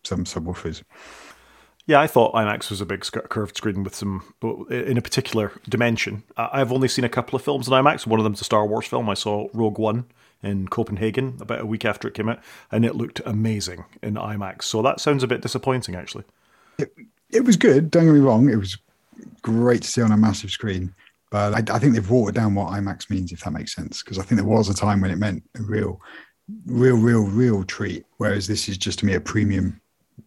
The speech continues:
Speaker 1: regular cinema, if that makes sense. But it was good. Quick bit of follow-up. I was thinking of Oscar Isaac. And I often get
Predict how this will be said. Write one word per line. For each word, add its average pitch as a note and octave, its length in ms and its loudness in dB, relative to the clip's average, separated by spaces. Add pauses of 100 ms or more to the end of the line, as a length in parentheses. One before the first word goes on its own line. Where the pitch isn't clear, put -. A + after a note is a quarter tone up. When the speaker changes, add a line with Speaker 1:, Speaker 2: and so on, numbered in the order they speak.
Speaker 1:
regular G2 340 -2
cinema, F2 420 -4 (240)
if G#2+ 100 -14
that E2 100 -8
makes - 200 -10
sense. F2 200 -10
But F#2+ 200 -6
it A2 60 4
was G2+ 120 0
good. - 280 -2
Quick - 320 0
bit A2+ 120 2
of F#2+ 80 -6
follow-up. G#2+ 500 0 (180)
I G#2+ 120 -2
was G#2+ 160 -4
thinking G#2+ 240 0
of F#2+ 100 -4 (120)
Oscar - 440 -4
Isaac. G#2 560 -2 (840)
And F#2 80 -6
I D#2+ 220 -8
often G#2+ 260 -2
get F#2+ 280 -2